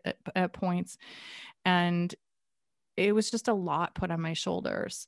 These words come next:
And I didn't realize that all of this was basically me being used. And I had found out later, like, my brother was being used because he had been adopted and his first mother, adoptive mother had died. And they were, like,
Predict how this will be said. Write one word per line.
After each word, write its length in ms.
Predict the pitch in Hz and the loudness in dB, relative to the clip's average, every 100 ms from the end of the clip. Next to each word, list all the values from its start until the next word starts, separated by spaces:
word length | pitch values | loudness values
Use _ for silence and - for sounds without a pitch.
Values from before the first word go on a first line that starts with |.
| - | 0
And 400 | 175 165 165 170 _ _ _ _ _ _ _ _ _ - | 2 2 0 -4 _ _ _ _ _ _ _ _ _ 2
I 80 | 226 | 4
didn't 240 | 208 226 | 8 6
realize 320 | 196 196 196 190 | 6 6 6 6
that 180 | 185 | 4
all 200 | 170 175 180 | 6 6 6
of 100 | 175 | 6
this 300 | 175 175 - | 4 4 2
was 260 | 175 170 - _ _ | 2 2 -6 _ _
basically 420 | 180 165 185 170 | 2 4 2 2
me 180 | 160 160 | 4 2
being 260 | 156 147 | 2 0
used. 460 | 147 147 - 165 - | -2 -4 -4 -8 2
And 100 | 175 | 8
I 40 | |
had 180 | 180 208 | 10 8
found 220 | - 214 | 8 8
out 160 | 202 165 | 8 6
later, 320 | 165 165 156 | 4 4 2
like, 200 | 151 151 | 0 0
my 120 | 170 | 2
brother 360 | 165 160 165 170 | 4 4 6 6
was 160 | 170 165 | 4 2
being 260 | 160 156 | -2 0
used 420 | 156 151 156 151 | 0 0 0 -2
because 300 | - 175 165 | -6 0 -2
he 160 | - 233 | 2 6
had 100 | 240 | 6
been 120 | 185 | 6
adopted 560 | 175 165 156 160 160 156 | 2 2 2 2 2 2
and 120 | 151 | 0
his 160 | 151 - | -4 -4
first 360 | 156 151 - | -4 -4 -4
mother, 440 | 165 156 151 151 - - - - - - _ - | -4 -2 -2 -4 -6 -16 -20 -20 -20 -20 _ 2
adoptive 500 | 175 165 165 165 160 | 4 4 2 -2 -2
mother 240 | 147 147 | -2 0
had 240 | 160 165 156 | -2 -4 0
died. 400 | 160 160 160 151 | 2 4 4 2
And 160 | 151 | 0
they 120 | 156 | 2
were, 180 | 160 160 | 2 0
like, 340 | 156 151 156 | 0 0 -4